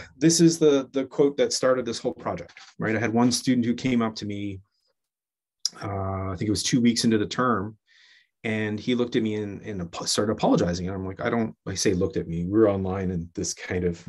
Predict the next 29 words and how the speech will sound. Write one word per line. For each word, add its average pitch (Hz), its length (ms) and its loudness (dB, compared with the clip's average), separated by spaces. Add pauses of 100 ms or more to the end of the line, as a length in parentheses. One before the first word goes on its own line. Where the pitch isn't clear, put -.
(140)
uh, 85 220 -6 (160)
venue. 87 500 -4 (260)
And 104 100 -4
he 101 80 -4
said, 104 260 0
"Look, 113 300 -2
I'm 113 140 -4
sorry. 110 540 -2 (600)
Um, 101 380 -4
you've 139 200 4
been 120 100 4
asking 117 320 0
for 117 100 -6
my 104 160 -2
opinion 87 680 -6 (640)
for - 180 -2
two - 180 0
weeks 135 260 0
now, 90 300 -2
and 98 120 -6
I 113 100 0
thought 98 240 -2
you 104 60 0
were 110 120 0
lying 113 320 0
the 87 80 -6
whole 85 160 -10
time, - 500 -12 (640)
because 98 680 0